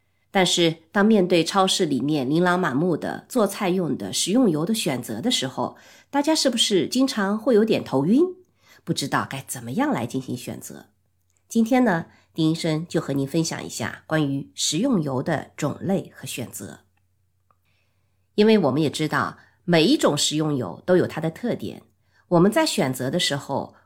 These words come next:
不仅要需要考虑这一款食用油里面脂肪的含量、油的味道，还要考虑其他很多别的因素。首先，我们来看一下脂肪。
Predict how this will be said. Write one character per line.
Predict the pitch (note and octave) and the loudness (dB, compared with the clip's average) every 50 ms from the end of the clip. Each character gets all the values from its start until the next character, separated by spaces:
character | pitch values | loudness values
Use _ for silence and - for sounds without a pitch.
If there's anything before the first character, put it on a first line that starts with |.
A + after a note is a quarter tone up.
| _ | _
不 | - D#4 E4 | -4 -2 -2
仅 | D#4+ - D3 D3+ | 0 2 2 2
要 | E3+ E3 C#3+ C#3 - | 2 2 2 0 -2
需 | C#3+ - - - A#3+ | -4 -4 -4 -2 0
要 | B3 A3 | 0 0
考 | G3 - - - - - - - | 0 -2 -6 -8 -10 -10 -10 -6
虑 | - F3+ G3 C#3 - - _ | -2 -2 -2 -2 -4 -8 _
这 | - B3 | 0 2
一 | G#3+ G3 | 2 2
款 | G3+ - - D#3+ A#2 G2+ F#2+ | 2 0 -4 -6 -6 -6 -4
食 | A#2+ - - D#3 | -4 -4 -2 -2
用 | E3 F#3+ F#3 D#3+ | 0 2 2 2
油 | C#3 C#3+ C3+ D3+ | 2 0 0 0
里 | E3 D#3 - - | -2 -2 -4 -4
面 | B2 D3 D#3 B2+ G#2 - - | -4 -4 -4 -4 -6 -8 -8
脂 | - - C#3 B2 | -8 -6 -6 -6
肪 | - - A2+ A#2 D3 | -8 -6 -6 -6 -4
的 | G#3 C4 | -2 -4
含 | A3+ - - A#2 - - | -4 -4 -8 -10 -8 -8
量、 | C#3 D3 D3 C3 G#2+ G#2+ - - - - - - _ | -8 -6 -6 -6 -8 -10 -12 -16 -20 -20 -20 -16 _
油 | - C#3+ C#3+ C3 D3+ - | 0 2 2 2 2 2
的 | A#3 A#3 E3+ | 2 0 0
味 | F3 F#3 D3+ C3+ | 0 0 -2 -4
道， | B2+ - C3+ - - - _ - _ _ | -6 -8 -10 -10 -10 -14 _ -20 _ _
还 | - - D#3 | -6 -4 0
要 | D#3+ D#3 | 0 0
考 | D3 - - - - | -2 -2 -6 -8 -8
虑 | - - B2+ G2 - - | -6 -6 -8 -8 -6 -8
其 | - - B2+ | -8 -8 -6
他 | B2+ C3+ C3+ | -8 -8 -12
很 | C#3 - - C3+ B2 - | -12 -12 -10 -8 -8 -6
多 | - B2+ A#2 | -6 -8 -8
别 | - B2+ A2 - C3+ | -6 -8 -8 -6 -4
的 | F3+ | -4
因 | F3 C#3+ C#3 - | -4 -4 -6 -10
素。 | - - - G#2+ - - _ _ _ _ _ _ _ _ _ _ _ _ _ _ _ _ _ _ _ _ _ _ _ _ _ | -12 -12 -12 -14 -16 -18 _ _ _ _ _ _ _ _ _ _ _ _ _ _ _ _ _ _ _ _ _ _ _ _ _
首 | - - E3+ D#3+ | -4 0 0 2
先， | - - D4 D#4 E4 | 2 4 2 4 4
我 | G3 | 2
们 | D#3 D#3 | 2 0
来 | D3 C#3+ C#3+ | 0 -2 -4
看 | - - - D#3 C3 | -4 -4 -4 -4 -4
一 | C3 | -4
下 | - - D3+ C3 E2+ A1 - - - | -4 -4 -4 -4 -6 -8 -10 -12 -10
脂 | - C3 B2 | -8 -8 -8
肪。 | A#2 - - - C2+ C2 | -10 -10 -14 -16 -16 -18